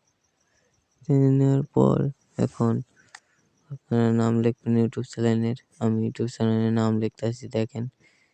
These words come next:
মাহফুজ রানা ওয়ান। রানা আর ওই এখানে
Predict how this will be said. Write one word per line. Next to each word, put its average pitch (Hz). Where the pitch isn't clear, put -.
মাহফুজ 117
রানা 110
ওয়ান। 110
রানা 120
আর 120
ওই 123
এখানে 123